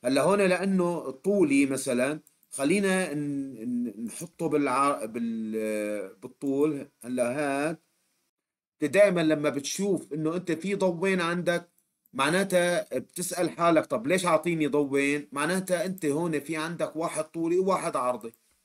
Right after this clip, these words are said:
حسب المكان اللي انت عم تحط فيه. تمام؟ هلا هون، آه، رح نجرب شغلة هون على هذا.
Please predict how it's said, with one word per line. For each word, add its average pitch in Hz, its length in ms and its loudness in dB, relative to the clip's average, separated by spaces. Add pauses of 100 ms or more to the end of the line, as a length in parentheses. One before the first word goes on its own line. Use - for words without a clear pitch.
(760)
حسب 170 260 0
المكان 160 480 0
اللي 147 200 -2
انت 165 220 -4
عم 135 280 2
تحط - 460 -6
فيه. 107 300 -6 (1400)
تمام؟ 143 400 -4 (360)
هلا 190 220 6
هون، 208 220 4 (300)
آه، 127 680 0 (120)
رح 127 200 -4
نجرب 143 540 0
شغلة 147 640 2
هون 139 520 -2
على 120 200 -4
هذا. 131 560 0